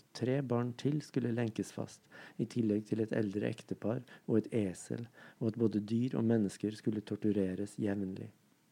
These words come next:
Effekten av dette viste seg å vare litt lenger. Nå tok det opp mot to år før folk begynte å glemme. Samtidig fikk det andre ringvirkninger.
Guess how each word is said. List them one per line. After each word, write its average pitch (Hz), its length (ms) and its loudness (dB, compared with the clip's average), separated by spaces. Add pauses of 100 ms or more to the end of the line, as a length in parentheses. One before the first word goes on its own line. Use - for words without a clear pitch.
(1120)
Effekten 117 400 2
av 113 140 4
dette 113 260 4
viste 120 300 0
seg 101 100 2
å 101 140 2
vare 98 180 0
litt 104 240 -8
lenger. 92 400 -4 (480)
Nå 117 80 2
tok 123 240 2
det 120 80 6
opp 110 120 -2
mot 107 160 2
to 113 120 -2 (240)
år 135 160 2
før 110 240 2
folk - 320 -4
begynte 98 280 0
å 98 40 -6
glemme. 101 400 -2 (400)
Samtidig 107 480 2
fikk 127 220 2
det 117 100 4
andre 104 320 2
ringvirkninger. 101 720 0